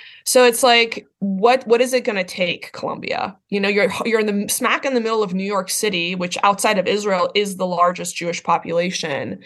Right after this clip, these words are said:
How are you making your Jewish students feel safe? And not just safe physically, but safe to, like, have nuanced conversations about their point of view. Like, what's the point of college if people are walking on eggshells and, like,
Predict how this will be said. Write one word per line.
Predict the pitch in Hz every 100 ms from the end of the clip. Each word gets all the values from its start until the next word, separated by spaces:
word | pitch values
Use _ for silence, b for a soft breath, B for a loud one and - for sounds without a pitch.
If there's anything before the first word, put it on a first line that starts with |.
| B B B
How | - 233 302
are | 302
you | 247 247 240
making | 214 208 214
your | 196 190
Jewish | 180 170 -
students | - 165 156 165 -
feel | 165 156
safe? | - 156 180 254 - B B B -
And | 190 185 175
not | 220 226 392
just | - -
safe | - 233 -
physically, | - 196 233 254 285 330
but | 240 -
safe | - 233 254 -
to, | 294
like, | 240 196 190 b b -
have | 226 233
nuanced | 233 226 214 208 -
conversations | - 202 185 - 185 196 190
about | 180 170
their | - 175
point | 175 170
of | 156
view. | 185 185 - 170
Like, | 170 170
what's | 175 214 -
the | 190
point | 196 180
of |
college | 175 196 202 170 175 180 B B
if | - 185
people | 220 202 - 202
are | 190 185 180 180 _ _ _ _ -
walking | 208 220 - 226
on | 190 185
eggshells | 190 190 - - 185 180 180 180
and, | 180 175
like, | 165 165